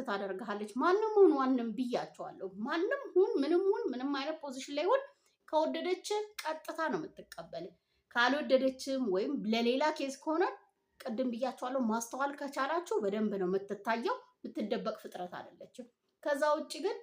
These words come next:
ሁሌም ወደ እሷ ህይወት ስትሄድ ሀሳቧ ውስጥ ካለ ወንድ ጋር ትጋጫለህ። ከዛ ደግሞ ከተቀበለች በኋላ ኬር በጣም ከማድረጓ የተነሳ ልታስተካክልህ፣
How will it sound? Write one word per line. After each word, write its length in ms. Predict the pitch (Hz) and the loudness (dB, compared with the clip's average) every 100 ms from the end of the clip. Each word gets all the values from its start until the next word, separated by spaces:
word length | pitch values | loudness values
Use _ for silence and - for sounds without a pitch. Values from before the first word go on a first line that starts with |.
| - _ - | -14 _ 0
ሁሌም 460 | 359 349 320 480 539 | 2 2 2 0 2
ወደ 160 | 202 | 0
እሷ 140 | 208 - | 0 -2
ህይወት 260 | 247 277 311 | -2 -2 -4
ስትሄድ 400 | 269 - 427 523 - _ _ _ | -6 -4 -4 -4 -10 _ _ _
ሀሳቧ 360 | 285 294 285 277 | -8 -4 0 2
ውስጥ 180 | 320 - | 2 0
ካለ 220 | 240 233 | -2 0
ወንድ 220 | 247 240 254 | 0 -2 -2
ጋር 160 | 247 | -4
ትጋጫለህ። 680 | 247 202 214 214 226 240 381 - - _ _ | -6 -6 -6 -4 -6 -2 -4 -6 -18 _ _
ከዛ 180 | 311 302 370 | 2 4 4
ደግሞ 180 | 415 427 | 4 0
ከተቀበለች 720 | 320 330 - 269 311 349 - 370 | -2 -4 -2 2 4 4 4 4
በኋላ 300 | 349 349 370 508 - _ _ _ _ | 4 4 4 2 -2 _ _ _ _
ኬር 240 | - 403 403 | 4 6 8
በጣም 340 | 302 302 370 381 | 6 4 6 6
ከማድረጓ 540 | 370 220 196 202 208 208 202 | 6 2 0 0 0 0 0
የተነሳ 460 | 247 262 330 339 466 466 _ _ - | -2 0 -2 0 -4 -6 _ _ -12
ልታስተካክልህ፣ 920 | 233 - 349 - 349 - 302 277 294 | -6 -2 -2 -2 -4 -4 -4 -4 -4